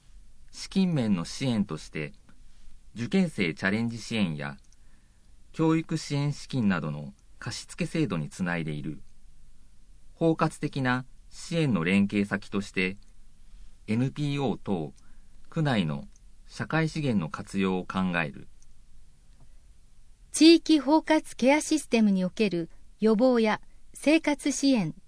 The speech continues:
Speaker 2: 等。介護は終わりが見えず、施設に入れたとしても、在宅であっても大変な思いをし、場合によっては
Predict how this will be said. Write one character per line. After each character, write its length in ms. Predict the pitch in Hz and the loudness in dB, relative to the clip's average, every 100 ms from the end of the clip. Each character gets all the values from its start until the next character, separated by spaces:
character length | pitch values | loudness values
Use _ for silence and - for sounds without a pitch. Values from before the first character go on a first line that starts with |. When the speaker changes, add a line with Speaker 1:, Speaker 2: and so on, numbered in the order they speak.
| - | -4
Speaker 2:
等。 320 | 247 190 151 - - - - - - - - - - - - - - - - - | 0 0 -4 -12 -20 -20 -20 -20 -20 -20 -20 -20 -20 -20 -20 -20 -20 -20 -20 -14
介 240 | - 269 254 | 2 6 6
護 140 | 202 | 4
は 200 | 190 190 - - - | 2 0 -6 -12 0
終 100 | 202 | 6
わ 140 | 254 | 8
り 120 | 277 | 8
が 140 | 277 277 | 8 8
見 180 | 262 | 8
え 80 | 254 | 6
ず、 200 | 170 170 - - _ - - | 2 -6 -10 -20 _ -20 -12
施 120 | - | 4
設 280 | 339 339 277 | 4 6 6
に 120 | 240 | 6
入 80 | 214 | 6
れ 120 | 262 | 4
た 140 | 294 | 2
と 120 | 277 | 0
し 80 | 233 | -2
て 120 | - | 2
も、 200 | 202 180 - - - - | 2 2 -4 -16 -20 -12
在 260 | 180 226 277 | 2 4 6
宅 200 | 294 285 | 4 4
で 120 | 285 | 2
あ 60 | 302 | 2
っ 20 | |
て 200 | - 226 | 2 2
も 180 | 180 - - | 2 -2 -8
大 200 | - 226 | 2 2
変 240 | 254 285 277 | 6 6 8
な 140 | 269 | 8
思 200 | 254 277 | 6 6
い 120 | 220 | 4
を 60 | 180 | 0
し、 280 | - 170 - - - - - - - - | -4 -8 -8 -14 -20 -20 -18 -16 -6 6
場 120 | 233 | 8
合 60 | 254 | 10
に 140 | 262 | 8
よ 100 | 254 | 6
っ 20 | |
て 240 | - 254 220 | 2 2 2
は 180 | 190 | 2